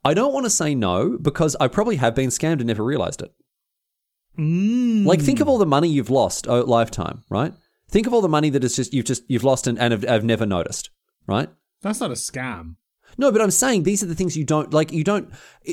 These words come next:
Speaker 1: I reckon, I reckon you, like, between the two of us, we would have lost thousands, thousands of dollars, right?
Speaker 2: I'm not talking about losing money or getting pickpocketed or even getting stolen from.
Speaker 1: I understand that. But what I'm saying is it's invisible to you,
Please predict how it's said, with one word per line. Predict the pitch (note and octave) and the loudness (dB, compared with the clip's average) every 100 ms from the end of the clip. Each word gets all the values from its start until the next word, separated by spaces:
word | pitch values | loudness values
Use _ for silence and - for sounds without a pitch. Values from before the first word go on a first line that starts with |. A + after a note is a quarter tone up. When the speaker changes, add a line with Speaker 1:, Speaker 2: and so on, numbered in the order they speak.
| - - | -12 0
Speaker 1:
I | F#3 | 2
reckon, | C4 B3+ G#3 - D3+ | 4 2 0 0 2
I | G#3+ | 4
reckon | C4 G3 D#3 - - - | 4 2 -2 -6 -14 -12
you, | C#3+ D3 | -4 -2
like, | C#3+ C#3 | 0 0
between | D3 F3+ D#3+ | 0 0 0
the | |
two | C3 | 0
of | A#2+ | 0
us, | |
we | D3 | 2
would | B2+ | 2
have | |
lost | G#2+ - | 0 2
thousands, | D#3+ F#2+ - | 0 0 -2
thousands | F3+ A3 C3 G2 | 2 2 2 -2
of | |
dollars, | F2+ E2+ - - | -2 -4 -8 -6
right? | - C3+ A3+ F3+ - | -2 0 -2 -10 -6
Speaker 2:
I'm | G#3 | -4
not | C4+ | -2
talking | C4 B3+ B3 | 0 0 0
about | A#3 A3+ - - | 0 -2 -6 -10
losing | C#3 C#3+ D#3+ D#3 | -2 2 2 2
money | D#3 D3 | 0 0
or | |
getting | C#3 C3 | 0 -2
pickpocketed | - E3 - D3 B2 C3+ | 0 0 0 -2 0 0
or | C#3 | 0
even | E3 | 0
getting | F3 C#3 | -2 -4
stolen | - - D#3 F#3+ C3 | -4 -2 -2 0 -4
from. | G#2 A2+ C3+ | -6 -8 0
Speaker 1:
I | D3+ | 2
understand | C#3 - F#3+ D3+ | 2 4 4 4
that. | E2+ - - | 0 -2 0
But | C#3+ | 2
what | D#3 | 2
I'm | E3+ | 2
saying | - F3+ F#3 B2 | 0 0 0 0
is | G#2 - | -2 -4
it's | D#3 - | -4 -2
invisible | D3+ B2 E3+ D#3 F2+ | 0 4 4 4 -2
to | - C#2+ | -4 -8
you, | - | -10